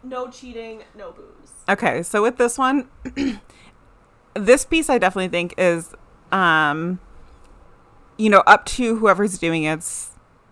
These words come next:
Speaker 2: I don't wanna say standards, but rules. So it's not like
Speaker 1: It's
Speaker 2: she's
Speaker 1: like
Speaker 2: giving
Speaker 1: catering to
Speaker 2: you,
Speaker 1: yourself.
Speaker 2: yeah, it's not like Marissa's giving you a certain diet or plan to follow with this one. So it's whatever you wanna do, whether it's, you know, keto, macros, calorie counting, whatever it is. So me personally,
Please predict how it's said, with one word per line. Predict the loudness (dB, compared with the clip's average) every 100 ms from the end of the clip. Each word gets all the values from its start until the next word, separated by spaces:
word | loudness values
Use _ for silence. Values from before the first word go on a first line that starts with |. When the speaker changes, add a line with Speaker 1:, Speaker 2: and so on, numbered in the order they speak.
| _ _ _ _ -20 -2
Speaker 2:
I | 4
don't |
wanna | 4 4
say | -2
standards, | -6 -4 -2 0 0 0 0
but | 2 2 0
rules. | -2 0 0 -4 -8 -12 -18 -20
So | 4 4
it's | 6
not | 4 4
like | 0
Speaker 1:
It's | -2
Speaker 2:
she's | -2 0
Speaker 1:
like |
Speaker 2:
giving | 0 2 0
Speaker 1:
catering | 0
to |
Speaker 2:
you, | -2 0 -2
Speaker 1:
yourself. | -2
Speaker 2:
yeah, | 0 6 6 6
it's | 2
not | 0
like | -2 -6 -10 -4
Marissa's | 0 0 -2 -6
giving | -6 -6 -6
you | -4
a | -4 -4
certain | -6 -8 -2
diet | 0 0 0 -6
or | -6 -6
plan | -6 -6 -6 -8
to | -10
follow | -4 -4 -2 -4
with | -4
this | -6 -6
one. | -2 0 2
So | 2
it's | 2 2
whatever | 0 2 0
you | -2
wanna | -4 -4
do, | -6 -6
whether | -6 -6 -4 -4
it's, | -6 -10 -20 -20 -16 -6
you |
know, | -6
keto, | -4 -2 2 2 2
macros, | 0 0 0 -2 -2
calorie | 0 2 0
counting, | -2 -6 -6 -2
whatever | 0 2 0 -2
it | -2
is. | -2 -4
So | -2 -2
me | -2 -4
personally, | -4 -6 -6 -4 -4 -6